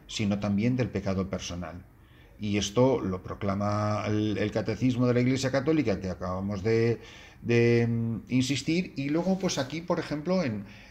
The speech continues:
en las iglesias orientales, en la espiritualidad, por ejemplo, de la Iglesia Ortodoxa Etíope, pues es la que se la, se la reconoce como, como la toda santa.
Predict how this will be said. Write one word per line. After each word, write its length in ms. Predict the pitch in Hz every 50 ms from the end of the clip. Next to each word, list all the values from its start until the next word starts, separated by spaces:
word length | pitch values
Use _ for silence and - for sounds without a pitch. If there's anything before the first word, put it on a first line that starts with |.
| - -
en 180 | 104 101 98
las 180 | 95 95 - -
iglesias 440 | 95 92 110 131 127 139 143 123 139
orientales, 560 | 135 135 139 135 131 170 185 170 123 87 95
en 60 | 95
la 60 | 95
espiritualidad, 800 | 95 - - 101 95 92 - 98 92 95 95 95 110 113 123 120
por 120 | - 123
ejemplo, 360 | 117 - 143 147 151 143 120
de 120 | 95 95 92
la 100 | 90 92
Iglesia 340 | 92 92 101 104 101 117 107
Ortodoxa 460 | 101 - 117 113 131 127 127 - 139
Etíope, 480 | 127 - 151 151 151 143 170 175 - - - - - - - -
pues 200 | - 104 101 -
es 140 | 101 98 110
la 140 | 110 107 104
que 80 | -
se 200 | 120 - - 107
la, 340 | 95 90 90 92 90 90 -
se 140 | - - 95
la 100 | 90 85
reconoce 520 | 82 92 92 - 92 92 92 92 - 120
como, 280 | - 117 107 101 98 -
como 220 | - 98 92 92 90
la 160 | 87 87 -
toda 240 | - 104 92 95 90
santa. 480 | - - 104 87 87 87 - 87 80